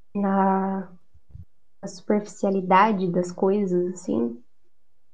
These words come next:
era muito diferente, mais profundamente. Então, foi mais difícil de eu, de eu trazer essa nuance, essa,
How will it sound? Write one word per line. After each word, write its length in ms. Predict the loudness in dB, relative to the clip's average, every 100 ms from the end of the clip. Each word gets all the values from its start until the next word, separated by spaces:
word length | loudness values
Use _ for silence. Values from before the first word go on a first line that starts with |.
| -20 -20 -18 -6
era 220 | -2 -2 0
muito 380 | 4 6 6 2
diferente, 840 | -4 -2 0 2 0 -4 -8 -8 -10 -16 -20 -16 -16 -16 -20 -16 -4
mais 260 | 2 2 0
profundamente. 760 | -4 -2 0 2 2 0 -2
Então, 180 | -2 -4
foi 100 | -6 -18 -20 -8 0
mais 200 | 2 4
difícil 400 | 2 0 0 2
de 60 | 2
eu, 100 | 0
de 160 | 0
eu 240 | 2 2 0
trazer 1000 | 0 0 0 2 2 4 2 2 -2 -6 -20 -20 -20 -20 -20 -20 -16
essa 140 | -4 2
nuance, 680 | 6 6 6 4 2 -2 -4
essa, 640 | -4 -2 0 0 -2